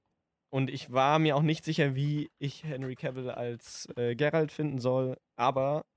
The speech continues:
mir hat die Serie auch sehr, sehr viel Spaß gemacht. Das ist bisschen, bisschen seichter, sag ich mal, vom, vom Ton her, aber es macht auf jeden Fall sehr viel Spaß und wer, wen, wer, wer eh Fan von diesem Universum ist, sollte sich das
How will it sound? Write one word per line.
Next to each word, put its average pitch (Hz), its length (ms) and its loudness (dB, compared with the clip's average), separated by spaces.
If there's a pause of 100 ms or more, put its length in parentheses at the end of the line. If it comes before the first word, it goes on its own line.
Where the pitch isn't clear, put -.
(180)
mir 139 160 0
hat 147 160 -6
die 131 80 -8
Serie 131 360 -2
auch 127 200 -6
sehr, 123 220 2
sehr 127 120 0
viel - 100 -14
Spaß - 300 -6
gemacht. 123 240 -8 (320)
Das 165 200 -2
ist 165 140 -4
bisschen, 139 500 0
bisschen 156 280 0
seichter, 135 460 2
sag 165 180 2
ich 160 160 -4
mal, 160 400 -4
vom, 156 260 -10
vom - 220 -14
Ton 160 260 0
her, 165 320 0 (760)
aber 123 220 4
es 123 120 -4
macht 135 180 -4
auf 131 140 -12
jeden 131 320 0
Fall 120 240 -4
sehr 117 180 -6
viel - 160 -14
Spaß 143 440 -4
und 123 160 -8
wer, 117 280 -2 (400)
wen, 123 280 0
wer, 117 240 0
wer 123 200 0
eh 143 140 2
Fan 143 240 0
von 147 80 0
diesem 120 200 -2
Universum 117 460 -2
ist, 113 160 -10
sollte - 280 -16
sich 117 240 -18
das - 200 -20